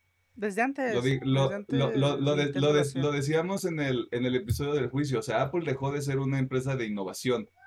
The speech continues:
Speaker 2: Nintendo le está, Nintendo, si no es que fue el padre de Apple,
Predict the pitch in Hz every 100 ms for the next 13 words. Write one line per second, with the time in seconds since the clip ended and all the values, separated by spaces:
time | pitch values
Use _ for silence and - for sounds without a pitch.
0 | - - - 110 110 123 135 135 - 127
1 | - 117 120 135 135 180 208 - 135 135
2 | 170 - 196 160 - 135 135 160 120 110
3 | 110 160 196